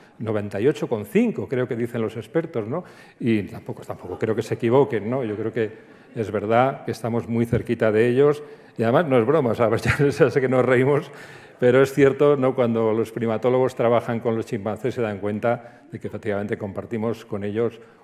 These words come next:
una gran cantidad de, de, de formas de comportamiento. Ahora más en serio, ¿qué sabemos de esos primeros ancestros? Pues realmente nada, casi nada. Hay muy poca información sobre los últimos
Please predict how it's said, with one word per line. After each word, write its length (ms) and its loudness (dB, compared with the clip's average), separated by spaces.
una 240 0
gran 260 -2
cantidad 580 -2
de, 640 -4
de, 560 -14
de 100 -12
formas 280 -2
de 100 0
comportamiento. 800 -6
Ahora 200 4
más 180 2
en 120 -4
serio, 360 -6
¿qué 100 0
sabemos 460 2
de 80 0
esos 240 -6
primeros 340 -4
ancestros? 640 -10
Pues 160 -8
realmente 400 0
nada, 360 -6
casi 220 -8
nada. 420 -6
Hay 220 -2
muy 420 0
poca 460 -4
información 800 -6
sobre 300 0
los 160 -2
últimos 580 -2